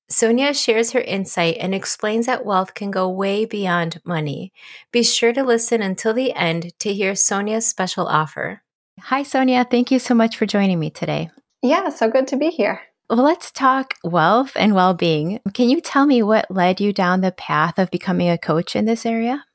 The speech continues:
Speaker 2: Yes. So I did not set out to be a coach. That, that kind of happened along the way. In my first life, I was a photographer. And so as I went through the stages of building that business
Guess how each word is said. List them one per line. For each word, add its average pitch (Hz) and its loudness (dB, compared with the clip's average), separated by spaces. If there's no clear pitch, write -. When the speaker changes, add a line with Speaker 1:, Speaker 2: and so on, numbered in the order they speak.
Speaker 2:
Yes. 254 -2
So 226 4
I 240 0
did 285 2
not 196 0
set 254 -2
out 208 0
to 247 -6
be 220 0
a 262 2
coach. - -4
That, 226 2
that 226 4
kind 233 -2
of 233 2
happened 214 0
along 196 0
the 196 0
way. 196 2
In 220 0
my 208 4
first 240 0
life, 208 2
I 202 -2
was 190 0
a 185 0
photographer. 202 0
And 196 0
so 190 2
as 208 0
I 185 0
went 202 -2
through 220 4
the 202 -2
stages 185 2
of - -4
building 180 0
that 190 0
business 196 0